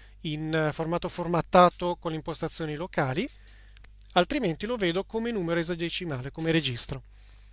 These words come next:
Questo è il primo nodo. Abbiamo avuto un nodo che ha generato un evento e abbiamo avuto un nodo che ha ricevuto un evento. Ma non è finita qui. I nodi possono essere personalizzati, possono essere,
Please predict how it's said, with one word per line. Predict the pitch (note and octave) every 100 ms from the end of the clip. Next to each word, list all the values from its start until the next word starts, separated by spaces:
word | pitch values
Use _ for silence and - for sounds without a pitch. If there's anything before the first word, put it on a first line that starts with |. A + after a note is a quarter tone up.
| - - - - -
Questo | - B3 - D#4+ D#4 - - - - - -
è | -
il | A3
primo | - G3+ G3+
nodo. | D3+ C#3+
Abbiamo | E3 G3
avuto | G#3+ A3+ F#3
un | F3+
nodo | G#3 F#3+ E3
che | -
ha | F3+
generato | D#3 G#3 G#3+ G3+ F3+ -
un | D3
evento | E3+ E3+ C#3+ D3 A3+
e | C#4+
abbiamo | F#3+ F#3
avuto | G3 G3
un | B3+
nodo | B3+ F#3+ A#3
che | -
ha | B3
ricevuto | B3 - A3 D3 -
un | D#3+
evento. | D3 A#2+ A#2+ - C3 - - - - - - - - - - -
Ma | F3+ G3
non | G3
è | A3+ F#3 -
finita | - D#3 D3 D3
qui. | - C#3+ B2 - - - - - -
I | F#3+
nodi | G#3 F#3 D#3+ G#3+ C4+ -
possono | - E3 - D#3+
essere | D#3 - F3 F3+ A3
personalizzati, | - D#3+ - C#3+ C#3 C3 E3+ E3+ - B2+ - - - - -
possono | E3 - D#3 D#3+
essere, | D#3+ - E3 E3 D#3+ E3